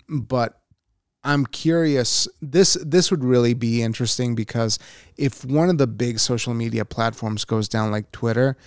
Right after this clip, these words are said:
it would be pretty cataclysmic in the social media space. Um, if it were something like, you know, I don't know, Tumblr,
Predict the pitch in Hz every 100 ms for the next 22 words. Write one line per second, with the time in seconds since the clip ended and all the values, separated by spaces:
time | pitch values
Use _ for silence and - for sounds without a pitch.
0 | - _ - 180 226 147 143 - 143 127
1 | - 123 113 - 120 107 113 107 117 113
2 | 110 123 110 117 117 117 113 - 101 131
3 | - _ _ _ _ _ _ - 127 127
4 | 127 120 - - 151 - 190 180 147 -
5 | 143 143 127 113 113 117 - - - 123
6 | 113 110 107 110 107 - _ _ _ _
7 | _ _ 123 117 110 107 - 139 131 117
8 | - 127